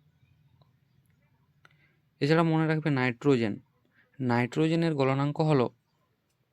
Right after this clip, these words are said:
মাইনাস দুশো দশ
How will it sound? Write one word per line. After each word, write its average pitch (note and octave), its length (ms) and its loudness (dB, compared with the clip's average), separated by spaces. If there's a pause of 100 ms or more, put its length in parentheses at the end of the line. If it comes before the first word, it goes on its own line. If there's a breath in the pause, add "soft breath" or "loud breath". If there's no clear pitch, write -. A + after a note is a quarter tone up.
(520)
মাইনাস C3+ 520 0 (460)
দুশো C3 300 -4 (460)
দশ B2+ 240 0